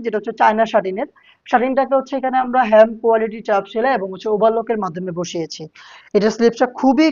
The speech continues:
কিউট। স্লিপসের মধ্যে আপনি পেয়ে যাচ্ছেন এলাস্টিক। হেলদি আনহেলদি যে কেউ খুব সহজে এটাকে ওয়্যার করতে পারবেন। লুফের মধ্যে কিউট একটি বাটারফ্লাই করা থাকবে, যেটা হচ্ছে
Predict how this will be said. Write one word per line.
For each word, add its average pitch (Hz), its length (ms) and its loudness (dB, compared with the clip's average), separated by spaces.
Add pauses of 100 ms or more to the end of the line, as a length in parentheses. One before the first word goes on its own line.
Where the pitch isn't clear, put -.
কিউট। 302 200 0 (100)
স্লিপসের 226 380 2
মধ্যে 240 220 0
আপনি 226 200 -2
পেয়ে 220 160 4
যাচ্ছেন 214 200 -4 (140)
এলাস্টিক। 214 420 2 (520)
হেলদি 240 300 6
আনহেলদি 247 280 -2 (100)
যে 247 140 6
কেউ 240 200 2
খুব 233 180 -4
সহজে 214 260 2
এটাকে 202 200 -4
ওয়্যার 190 180 2 (100)
করতে 208 260 0
পারবেন। 233 240 4 (460)
লুফের 277 380 2
মধ্যে 277 220 0 (140)
কিউট 247 280 -4
একটি 247 120 -6 (120)
বাটারফ্লাই 220 460 4
করা 247 220 -2
থাকবে, 269 260 -8
যেটা 247 160 -6
হচ্ছে 226 140 -8